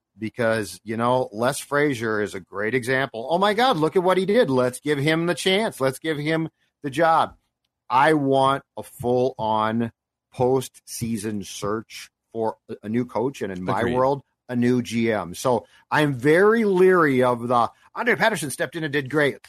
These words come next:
Speaker 1: Let's try Andre."
Speaker 2: And, and let's, you know, Andre Patterson is very highly respected in his lane.
Speaker 1: Sure.
Speaker 2: He's also sixty-one years old, and he's mostly been a position coach. Like, so he was,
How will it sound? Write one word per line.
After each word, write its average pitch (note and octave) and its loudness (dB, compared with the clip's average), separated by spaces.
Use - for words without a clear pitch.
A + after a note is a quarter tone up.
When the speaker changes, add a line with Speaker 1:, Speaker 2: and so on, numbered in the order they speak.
Speaker 1:
Let's C#3+ 2
try B2+ 2
Andre." G2+ -2
Speaker 2:
And, A3 2
and F#3 -4
let's, F#3 0
you D#3+ -2
know, G#2+ 0
Andre D3 2
Patterson B2 0
is A2 -4
very A2+ 2
highly A2 2
respected F#2+ -6
in G#2 -4
his F#2+ -4
lane. F#2+ -4
Speaker 1:
Sure. B3+ -2
Speaker 2:
He's D#3 -2
also F3 2
sixty-one E3+ -2
years C3 2
old, G#2+ 0
and A#2+ 2
he's B2 -2
mostly C#3 2
been B2 2
a A#2 0
position B2 -4
coach. F2 -4
Like, A2+ -4
so C#3+ -2
he D3 -2
was, D#3+ 2